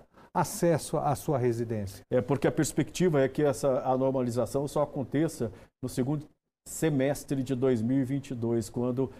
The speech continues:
Speaker 2: você vai ter toda a indústria produzindo um ritmo mais acelerado, porque houve muita paralisação por causa da pandemia, né?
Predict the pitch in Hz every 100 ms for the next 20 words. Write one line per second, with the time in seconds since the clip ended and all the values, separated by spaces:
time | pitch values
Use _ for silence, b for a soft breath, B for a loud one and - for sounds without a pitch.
0 | B - 113 139 131 123 147 139 143 151
1 | 147 151 117 127 135 - 135 139 B B
2 | _ - 139 131 123 127 135 135 143 135
3 | 151 135 131 127 123 139 127 123 123 -
4 | 151 139 127 175 180 - 139 131 117 117
5 | 110 117 107 - 110 101 104 107 104 98
6 | 98 98 104